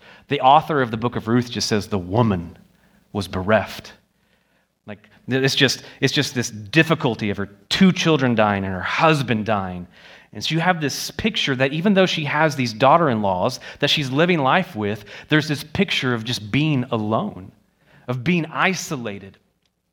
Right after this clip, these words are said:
You are a Jewish woman, and in that culture, in that time, to not have a husband, let alone your sons,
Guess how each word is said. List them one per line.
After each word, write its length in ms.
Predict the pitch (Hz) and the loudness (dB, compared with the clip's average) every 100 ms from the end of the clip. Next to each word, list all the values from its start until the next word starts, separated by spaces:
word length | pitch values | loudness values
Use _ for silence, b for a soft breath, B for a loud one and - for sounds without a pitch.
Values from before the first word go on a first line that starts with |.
| _ b b b | _ b b b
You 140 | 147 | 2
are 120 | 156 151 | 4 4
a 100 | 135 | 2
Jewish 520 | 113 160 196 196 - | 0 2 4 2 0
woman, 420 | 185 131 104 143 B B | 0 0 -2 -6 B B
and 100 | 135 | -4
in 100 | 131 | 2
that 220 | 143 170 | 2 2
culture, 340 | - 185 - 156 | 2 0 2 0
in 100 | 143 | 0
that 200 | 151 - | 0 -2
time, 400 | 180 151 120 117 B B | -2 0 0 -4 B B
to 120 | - | -4
not 220 | 139 160 | 2 2
have 300 | 165 180 165 151 | 2 0 0 2
a 120 | 123 | -2
husband, 640 | - 170 175 156 208 214 | 2 2 2 2 0 0
let 180 | 147 165 | 0 2
alone 340 | 170 170 156 | 2 0 0
your 100 | 139 | 0
sons, 480 | 131 - 185 135 123 | -2 0 0 2 -2